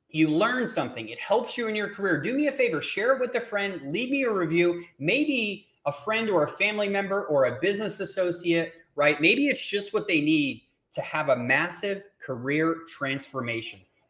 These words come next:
As always, if you need help in your career, finding a new job you love quickly, you can go on over to execupgrades dot com backslash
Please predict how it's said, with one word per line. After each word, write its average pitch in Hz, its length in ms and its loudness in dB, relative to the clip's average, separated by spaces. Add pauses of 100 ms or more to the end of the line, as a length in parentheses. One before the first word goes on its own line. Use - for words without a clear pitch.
(100)
As 294 300 8
always, 220 560 12
if 170 220 4
you 214 240 0
need 208 280 0
help 226 420 4
in 170 140 6
your 233 200 2
career, 127 520 -2 (120)
finding 185 460 2
a 160 40 4
new 175 220 2
job 165 320 2
you 160 100 6
love 143 220 2
quickly, 135 480 -4 (140)
you 180 100 -4
can 226 120 0
go 190 120 4
on 180 160 2
over 170 200 4
to 170 200 0
execupgrades 175 920 0
dot 143 180 2
com 175 220 0
backslash 147 400 2